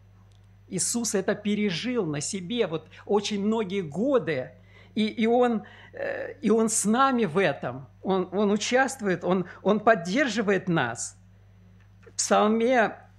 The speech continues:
шестьдесят восьмой, девятый стих, один из таких псалмов, где есть много мессианских моментов, где есть слова: «Ревность по дому твою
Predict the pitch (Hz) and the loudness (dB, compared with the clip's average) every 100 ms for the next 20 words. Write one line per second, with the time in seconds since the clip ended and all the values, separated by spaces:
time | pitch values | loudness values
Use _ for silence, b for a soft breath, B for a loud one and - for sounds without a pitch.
0 | - - 208 220 208 190 190 190 202 220 | -10 -6 -2 0 0 2 0 0 0 2
1 | 196 - 170 170 175 202 175 160 - 214 | 0 -4 -6 0 0 0 -2 -6 -6 -4
2 | 220 - 160 175 180 151 151 - - 170 | -4 -2 -2 0 0 -2 -6 -12 -10 -10
3 | 175 190 - 175 165 190 170 147 160 160 | -8 -10 -8 -4 -2 -2 -4 -6 -6 -6
4 | 165 B B B 165 196 170 160 175 - | -8 B B B -4 -2 -2 -4 -4 -2
5 | 190 185 - 175 - 160 175 220 220 208 | -2 -2 -6 -10 -4 -2 0 0 0 -2
6 | 175 147 147 170 170 - 180 175 165 156 | -6 -6 -6 -4 -4 -4 -4 -2 -2 -2
7 | 180 151 - - 156 202 226 190 160 170 | -2 -4 -6 -6 -2 -2 -2 -4 -4 -2
8 | 175 | -2